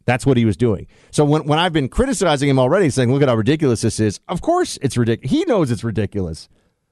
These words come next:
but it worked. Worked until the whole thing came crashing down. So, you know, another fraud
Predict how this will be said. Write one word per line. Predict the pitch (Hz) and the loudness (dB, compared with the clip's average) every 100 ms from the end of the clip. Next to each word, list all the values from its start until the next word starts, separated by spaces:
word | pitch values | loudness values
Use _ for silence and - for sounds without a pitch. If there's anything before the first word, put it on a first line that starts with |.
| _ | _
but | 78 80 | -6 -4
it | 87 | 0
worked. | 113 127 117 - - _ _ _ _ _ _ _ | 0 0 -4 -12 -20 _ _ _ _ _ _ _
Worked | 110 147 139 | -4 -4 -2
until | 113 | -4
the | 104 | -2
whole | 92 98 | -2 -4
thing | - 104 92 | -2 -2 0
came | 85 90 | -2 -2
crashing | 95 82 - 85 | -2 -2 -4 -6
down. | 82 85 80 80 85 | -4 -6 -6 -8 -10
So, | - 85 80 78 _ _ _ _ _ | -6 -6 -6 -10 _ _ _ _ _
you | 87 | -8
know, | 87 85 | -6 -2
another | 95 117 147 143 135 - | 0 0 0 -2 -2 -8
fraud | - 120 117 117 113 110 101 | -6 -2 0 2 0 -2 -6